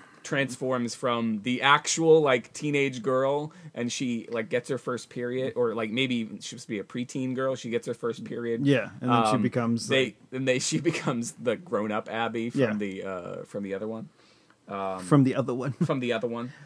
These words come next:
Speaker 1: And then the, uh, the mul-, the multiple popped collars on the boyfriend from the other camp. Was
Speaker 2: Yeah,
Speaker 1: the
Speaker 2: that was pretty funny.
Speaker 1: <laughs> That was pretty funny.
Speaker 2: The, uh, like, John Benjamin's character,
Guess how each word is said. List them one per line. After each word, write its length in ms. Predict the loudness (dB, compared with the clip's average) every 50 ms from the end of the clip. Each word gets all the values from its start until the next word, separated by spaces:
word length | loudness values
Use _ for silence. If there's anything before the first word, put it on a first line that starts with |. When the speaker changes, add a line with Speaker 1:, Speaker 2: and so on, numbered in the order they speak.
| -20 -20 -10 -2
Speaker 1:
And 160 | 0 0 2 2
then 160 | 2 2 2
the, 200 | 2 4 6 6
uh, 180 | 4 4 2
the 100 | 0 0
mul-, 280 | 2 2 2 2 2 0
the 140 | -2 -4 -2 -2
multiple 440 | 2 2 2 2 2 -2 -2 -2 -2 -2
popped 380 | 0 0 0 0 0 -2 -8
collars 420 | -4 0 2 2 4 2 2 0 -2
on 120 | -2 -4
the 60 | -4 -2
boyfriend 600 | -2 0 0 0 0 0 -2 -4 -4 -4 -8 -8
from 140 | -8 -6
the 120 | -4 -4 -4
other 120 | -4 -6
camp. 400 | -8 -8 -8 -8 -8 -10 -18 -20 -16
Was 160 | -4 2 4 6
Speaker 2:
Yeah, 140 | 6 6 4
Speaker 1:
the 80 | 0
Speaker 2:
that 160 | 0 -2 -2 -4
was 140 | -8 -10
pretty 200 | -8 -10 -10 -10
funny. 220 | -10 -12 -10 -8 -8
Speaker 1:
<laughs> 0 |
That 160 | -8 -10 -14
was 160 | -16 -16 -12
pretty 220 | -8 -8 -8 -8 -8
funny. 220 | -12 -14 -10 2
Speaker 2:
The, 340 | 8 12 12 12 12 12 8 6
uh, 680 | 8 10 12 12 12 12 12 10 8 4 2 -6 -12 -12 _ -20 -20 _ _ _ _ _ _ _ _ _ -2
like, 360 | 0 2 2 2 0 -2 -12 _ _ _ _ _ _ _ _ _ _ _ -18 -16 -6 2
John 260 | 6 8 10 10 10
Benjamin's 520 | 12 12 12 10 10 8 6 6 6 4 4
character, 640 | 6 6 6 6 6 4 4 4 4 4 4 2